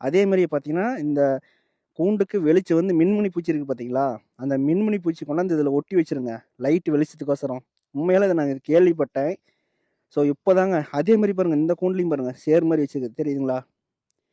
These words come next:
அந்த சேத்து மண்ணை கொண்டாந்து இதை வச்சுட்டு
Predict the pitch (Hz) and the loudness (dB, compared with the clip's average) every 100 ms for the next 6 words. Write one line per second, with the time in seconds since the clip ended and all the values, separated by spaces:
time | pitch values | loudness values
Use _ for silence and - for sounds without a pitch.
0 | _ _ - 135 135 151 190 180 165 170 | _ _ -10 -8 -4 -2 -2 0 0 0
1 | 151 147 170 139 135 170 226 _ _ _ | -2 -2 0 0 0 -2 -4 _ _ _
2 | 135 139 147 180 170 | -4 -2 -2 -4 0